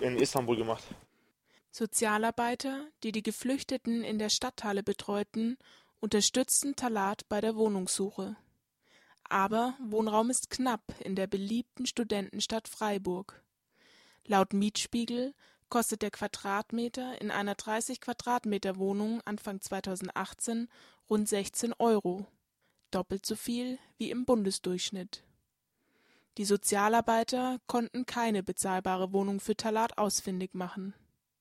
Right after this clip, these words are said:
Speaker 2: Ein glücklicher Zufall half der Familie weiter. Eine Klavierlehrerin, die Hedi kostenlosen Unterricht gab, hatte eine Zwei-Zimmer-Wohnung im Keller ihres Hauses, für die sie noch keinen Nachmieter hatte.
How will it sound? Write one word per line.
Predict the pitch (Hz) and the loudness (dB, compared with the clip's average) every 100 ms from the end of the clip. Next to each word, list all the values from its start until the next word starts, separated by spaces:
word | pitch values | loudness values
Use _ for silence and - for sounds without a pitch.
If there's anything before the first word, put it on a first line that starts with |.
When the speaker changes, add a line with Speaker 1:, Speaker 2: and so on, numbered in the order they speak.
| _ _ - | _ _ -4
Speaker 2:
Ein | 214 208 | -2 6
glücklicher | 226 233 226 220 196 | 6 6 0 -2 -2
Zufall | - 226 - 262 262 294 - - | -2 -2 -2 -2 -2 -4 -10 -4
half | 220 - | -2 0
der | 226 | -2
Familie | - 240 247 254 262 | 2 2 4 2 4
weiter. | 214 190 202 190 - _ _ _ _ _ _ _ _ _ | 2 0 -6 -10 -12 _ _ _ _ _ _ _ _ _
Eine | - 214 | 0 0
Klavierlehrerin, | - 208 208 277 277 220 196 196 208 240 269 _ _ - | 0 -2 2 2 4 2 0 -2 -2 -4 -8 _ _ -6
die | 214 | -2
Hedi | 208 233 277 277 | 4 4 4 2
kostenlosen | 262 262 - 233 233 233 | 0 0 4 4 6 2
Unterricht | - 277 240 196 - | 0 -2 -2 -4 -4
gab, | 196 190 - - - - _ | -2 -2 -2 -10 -20 -20 _
hatte | - 240 269 | -4 0 2
eine | 240 247 | 2 2
Zwei-Zimmer-Wohnung | - 254 240 - 285 247 196 190 190 190 | 0 0 0 0 2 4 2 2 0 0
im | 190 208 | -2 -4
Keller | - 220 214 | -2 0 0
ihres | - 214 226 247 | 0 0 0 4
Hauses, | 220 202 185 190 - - - _ | 4 4 0 -4 -8 -14 -20 _
für | - | 0
die | 208 214 | 2 0
sie | 220 233 240 | 2 2 2
noch | 226 - | 0 -2
keinen | 214 226 269 | -2 0 0
Nachmieter | 220 - 196 - 190 | 0 -2 -4 -4 -6
hatte. | 196 - 196 | -6 -8 -10